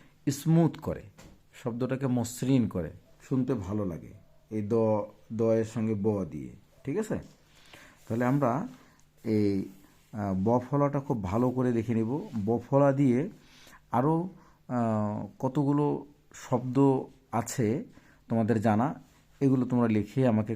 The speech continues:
কমেন্ট করে জানিয়ে দিও, ঠিক আছে? তাহলে আজকে আমরা পনেরো পেজ শেষ করলাম, ওকে? দুই এক পঁচিশ,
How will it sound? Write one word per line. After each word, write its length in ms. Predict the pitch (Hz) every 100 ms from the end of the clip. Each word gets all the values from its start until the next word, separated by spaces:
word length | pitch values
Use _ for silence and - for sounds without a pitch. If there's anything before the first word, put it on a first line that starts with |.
| 107
কমেন্ট 280 | 104 104 92
করে 140 | 107 104
জানিয়ে 320 | 90 82 78
দিও, 140 | 76 82
ঠিক 160 | 123 165
আছে? 180 | 175 85 78 - - _
তাহলে 200 | 101 104
আজকে 260 | 104 - 127
আমরা 220 | 120 170 285 - _ _ _
পনেরো 320 | 131 135 147 147
পেজ 260 | 143 135 160 - - _ _ -
শেষ 200 | - 123 - -
করলাম, 320 | 78 67 - - _ - _ _ _
ওকে? 260 | - - 202 135 78 _ _ _ _ _ _ _ _ - - - 92 95
দুই 300 | 104 104 113 170 269 - _ _ _ _ _ _ _ _ _ _ - 95 87
এক 140 | 110 - _ - - _ _ _ _ _ _ _ _ _ _ _ _ _ _ _
পঁচিশ, 420 | 101 92 69